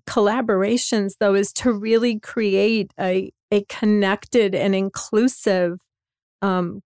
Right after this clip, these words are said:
culture for our brand. And so I think the first, you know, the first, um, step is to really understand, <clears throat> is to really understand who you are as a brand. You know, we did that, right?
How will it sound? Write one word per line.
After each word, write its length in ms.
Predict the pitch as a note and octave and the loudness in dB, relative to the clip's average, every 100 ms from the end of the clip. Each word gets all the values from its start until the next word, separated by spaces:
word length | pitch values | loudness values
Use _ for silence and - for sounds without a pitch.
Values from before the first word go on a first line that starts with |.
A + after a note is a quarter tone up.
| _ | _
culture 600 | - A#3 G4 - G#3 F3 | -4 -2 -2 0 0 0
for 180 | F#3 A3 | 0 2
our 200 | G3 F3+ | 2 2
brand. 560 | - G3 A3 G#3 E3+ G3 | 0 -2 0 -2 -4 -2
And 180 | G3+ G#3 | 0 0
so 220 | B3 G#3+ | 2 2
I 80 | G#3 | 2
think 280 | B3 B3 | 0 0
the 100 | - | 0
first, 640 | G3 - G#3 C4 E4+ - - _ _ _ - | -4 -4 -2 0 -2 -6 -12 _ _ _ 0
you 80 | A#3+ | 2
know, 140 | A#3 | 2
the 100 | F#3+ | 0
first, 520 | - G#3+ C4+ - - | -4 0 0 0 -2
um, 400 | F3 F#3+ F3+ F3 F#3+ | 0 0 -2 -4 -8
step 340 | - C4 D#4+ | -2 0 2
is 200 | B3+ G3+ - | 2 0 0
to 120 | G#3+ | 0
really 240 | C4+ D#4+ | 4 4
understand, 800 | A#3 A#3+ B3+ - B3+ A#3 A#3+ G3+ - | 4 4 4 2 2 4 4 2 -2
<clears throat> 520 | - C#4 - _ _ | 0 0 0 _ _
is 640 | F4+ F4+ C4 F#3+ - A#3 - | 8 10 8 4 0 0 2
to 100 | C4+ | 2
really 300 | B3 F4 B3 | 6 6 6
understand 640 | A#3 A3+ - - G3+ A3+ | 4 0 0 2 2 2
who 160 | F#3+ A3+ | 2 4
you 240 | B3 A3+ | 4 4
are 220 | G#3 F#3+ A3+ | 4 4 4
as 160 | G#3+ | 2
a 40 | F#3+ | 0
brand. 540 | F#3+ F#3+ C#4+ G3 F#3 _ _ _ - | 0 0 0 -2 -6 _ _ _ 0
You 80 | A3 | 2
know, 120 | A3 | 4
we 180 | G#3 B3+ | 4 2
did 300 | G#3+ A#3 B3 | 4 4 4
that, 300 | G#3 F3 - | 0 -2 -2
right? 340 | G3 F#3+ A#3 | 0 0 0